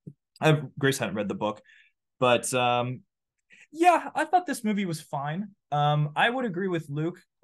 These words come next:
They definitely tried with it. It's not like it was a cash grab. I personally thought that it was well made in the sense that they really did care about the source material, and a lot of what I pictured in the book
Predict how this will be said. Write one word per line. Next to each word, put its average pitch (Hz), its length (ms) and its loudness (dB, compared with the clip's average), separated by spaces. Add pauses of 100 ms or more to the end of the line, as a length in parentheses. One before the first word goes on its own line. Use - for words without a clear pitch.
(380)
They 262 100 -2
definitely 208 720 0
tried 101 520 -6
with 62 160 -12
it. - 160 -12
It's 139 200 -2
not 185 180 4
like 165 140 0
it 135 60 -2
was 107 120 -4
a 85 60 -10
cash 95 380 -8
grab. 117 360 -2 (360)
I 135 80 4
personally 170 420 0
thought 131 320 -2
that 101 240 -4 (360)
it 143 120 -6
was 131 200 -4
well 104 260 -2
made 110 460 -6
in 104 80 -8
the 98 80 -6
sense 107 340 -8
that 95 220 -2
they 98 240 -4 (120)
really 127 280 2
did 113 200 -2
care 110 200 -4
about 107 240 -2
the - 60 -14
source 107 340 -8
material, 127 580 0
and 117 340 2
a 131 60 -2
lot 175 240 2
of 110 140 -4
what 117 120 -2
I 95 100 -4 (280)
pictured 165 400 -10
in 175 120 -4
the 180 60 -4
book 185 300 -4